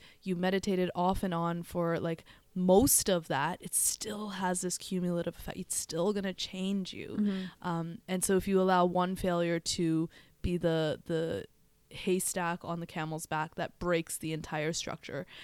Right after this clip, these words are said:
Speaker 1: um, yeah, I just feel like, yeah, like, everyone wants, everyone wants, like, and I, I'm totally guilty of this. Like, I want, like, immediate transformative change. And I know that I have to put daily work, but there's, like,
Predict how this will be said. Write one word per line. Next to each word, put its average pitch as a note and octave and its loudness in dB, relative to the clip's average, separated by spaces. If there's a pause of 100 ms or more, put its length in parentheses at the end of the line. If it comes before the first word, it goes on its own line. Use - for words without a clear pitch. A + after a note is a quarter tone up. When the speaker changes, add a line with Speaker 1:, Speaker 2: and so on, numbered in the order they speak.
(200)
Speaker 1:
um, D#3 -4 (600)
yeah, A3+ 4
I G3+ 6
just - -2
feel D4 2
like, C#4+ 2
yeah, A#3 6
like, F#3 4
everyone C4+ 2
wants, A#3+ 0 (220)
everyone E4+ -2
wants, C4 0
like, A#3 0
and A#3+ -2
I, C4+ 2
I'm B3 0
totally C#4 -2
guilty A3+ -2
of D#3 -2
this. D#3 -2
Like, G3 -4
I G#3 -2
want, A3+ -2
like, A3+ -2
immediate G#3 0
transformative F3+ -2
change. F3 -6 (320)
And F#3 -2
I F#3 2
know G3+ 4
that G#3 4
I G3+ 6
have G3 0
to - -12
put G3+ 0
daily F3 2
work, F3 -4 (260)
but F3 2 (520)
there's, G#3 6
like, G#3+ 4